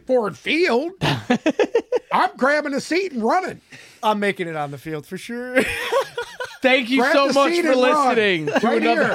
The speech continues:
Speaker 1: here.
Speaker 2: to
Speaker 1: Grab
Speaker 2: another
Speaker 1: the seat and
Speaker 2: episode
Speaker 1: run.
Speaker 2: of the Tip Balls Podcast. Make sure to follow our socials, Instagram and Twitter at Tip Balls,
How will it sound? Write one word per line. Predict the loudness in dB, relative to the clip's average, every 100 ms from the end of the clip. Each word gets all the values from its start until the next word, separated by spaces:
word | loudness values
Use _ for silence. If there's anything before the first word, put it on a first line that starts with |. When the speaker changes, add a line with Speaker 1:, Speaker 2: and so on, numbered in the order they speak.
| -4
Speaker 1:
here. | -6 -8 -8
Speaker 2:
to | -2
Speaker 1:
Grab | 0 2
Speaker 2:
another | 2 2
Speaker 1:
the | 2 2
seat |
and | 0
Speaker 2:
episode | -6 -2
Speaker 1:
run. | 0 2 0 -4 -10 -4
Speaker 2:
of | 0 2 2 -2 _ -20 -20 -6
the | -2
Tip | 0 0 2
Balls | 2 2 0
Podcast. | 2 2 2 0 0 0
Make | -2 -2
sure | -6
to | 0
follow | 4 4
our | 2
socials, | 2 0 0 -4
Instagram | -6 -8 -2 -2
and | -2
Twitter | -2 0 0
at | -2
Tip | -6 -2
Balls, | 0 0 -2